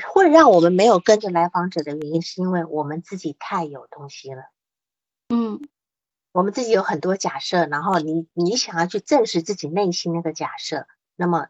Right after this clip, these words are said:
Speaker 1: 他，
Speaker 2: 嗯。
Speaker 1: 他讲的部分你就会没有去听到。这样，你这样理解我讲的这个部分吗？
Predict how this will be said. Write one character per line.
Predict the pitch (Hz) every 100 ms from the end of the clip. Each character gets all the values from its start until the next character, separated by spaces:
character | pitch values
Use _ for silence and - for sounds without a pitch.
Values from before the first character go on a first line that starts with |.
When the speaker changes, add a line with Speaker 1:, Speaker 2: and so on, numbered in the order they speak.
| -
Speaker 1:
他， | - 247
Speaker 2:
嗯。 | 269 -
Speaker 1:
他 | - 294
讲 | 226
的 | 143
部 | 165
分 | 165 143
你 |
就 | - 156
会 | 165
没 | 139
有 | 143
去 | - 143
听 | - 135
到。 | 135 117 _ _ - - _ _ _
这 | 214
样， | -
你 | 175
这 | 220
样 | 202
理 | 170
解 | 175 165
我 | 143 135 - _ _ -
讲 | 131
的 | 127
这 | -
个 | -
部 | -
分 | 165 -
吗？ | -